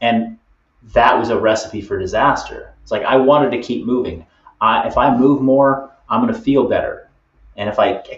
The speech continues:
can't do that on a calorie restriction for very long. So I have to maintain great amount of fuel. And the other concept that I had that really has stuck with me over the years is, like, when we eat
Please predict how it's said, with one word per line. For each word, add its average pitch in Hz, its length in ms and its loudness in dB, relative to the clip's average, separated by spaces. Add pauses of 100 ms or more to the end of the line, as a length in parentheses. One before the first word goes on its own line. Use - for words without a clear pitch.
(100)
can't 135 200 0
do 127 140 0
that 107 160 2
on 95 100 -2
a - 60 -8
calorie 101 440 0
restriction - 580 -10
for 95 140 -14
very 90 280 -8
long. 80 280 -8
So 120 160 -4
I 107 60 2
have 123 240 0
to 101 60 -6
maintain 104 760 -6 (140)
great 113 420 -4
amount 101 280 -8
of - 100 -20
fuel. - 400 -10 (1040)
And - 140 -10
the 190 120 0
other 226 160 2
concept 123 520 0
that 110 80 2
I 107 160 2
had 113 420 0
that - 280 -6
really 117 300 -4 (420)
has 110 160 -4
stuck - 240 -4
with 104 120 -12
me 107 100 -6
over 98 120 -6
the 98 160 -8
years 110 180 0
is, 107 140 -10
like, 104 320 -2 (720)
when 135 200 4
we 131 100 4 (180)
eat - 220 -6